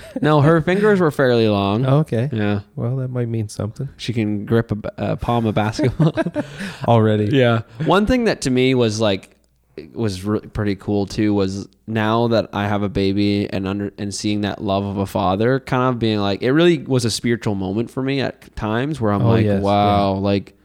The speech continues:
Speaker 1: I, I know this doesn't really come close, and I still can't comprehend God as a father and his
Speaker 2: Mm-hmm.
Speaker 1: love,
Speaker 2: Mm-hmm.
Speaker 1: but it does give me a better glimpse.
Speaker 2: Oh man, it,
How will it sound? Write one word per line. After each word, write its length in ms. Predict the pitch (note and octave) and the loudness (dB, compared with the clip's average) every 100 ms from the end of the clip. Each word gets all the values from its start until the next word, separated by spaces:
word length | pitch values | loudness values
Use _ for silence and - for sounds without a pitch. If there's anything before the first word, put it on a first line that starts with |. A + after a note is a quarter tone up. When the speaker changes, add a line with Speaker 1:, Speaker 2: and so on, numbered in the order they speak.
| _ _ _ - - - _ _ - | _ _ _ -20 -20 -20 _ _ -8
Speaker 1:
I, 80 | - B2 | -6 0
I 60 | |
know 260 | C3+ D#3 D3+ | 2 2 2
this 180 | C3 - | 0 0
doesn't 400 | A#2+ A#2 G#2+ G#2 | 0 0 -2 0
really 240 | A2 A2 | 0 0
come 200 | A2+ G#2+ | -2 -6
close, 380 | - G#2 A2 - | -2 0 0 -2
and 80 | G#2 | -8
I 60 | |
still 260 | G2 - G#2+ | -8 -6 -6
can't 280 | - A2 - | -4 -8 -8
comprehend 800 | - G#2+ G#2+ A2 G2+ G#2 G2+ - | -8 -6 -4 -4 -4 -4 -6 -10
God 420 | - G2 G2+ G#2+ - | -6 -2 -2 -4 -8
as 140 | G#2 G#2 | -6 -6
a 60 | |
father 380 | G2+ G2+ G2+ G#2 | -4 -4 -2 -4
and 80 | G2+ | -2
his 160 | G#2+ G#2 | 0 0
Speaker 2:
Mm-hmm. 80 | G#2 | 2
Speaker 1:
love, 400 | G#2+ B2+ E3 - A#2+ | 2 0 -2 -8 -8
Speaker 2:
Mm-hmm. 340 | A2 G#2 F#2+ F2 _ _ - | -6 -4 -8 -10 _ _ -2
Speaker 1:
but 240 | C3 B2+ - | -2 -2 -4
it 140 | C#3+ | -2
does 200 | F3+ D#3 | 0 0
give 140 | A#2+ G#2 | -2 0
me 80 | G2 | 0
a 40 | |
better 260 | F#2+ F#2 F#2 | 0 -2 -2
glimpse. 500 | G2 G2+ G2 G#2 B2 | -2 -2 -4 -6 -2
Speaker 2:
Oh 200 | A2 G2 | -2 -2
man, 300 | F2+ E2+ | -4 -6
it, 120 | F2 | -6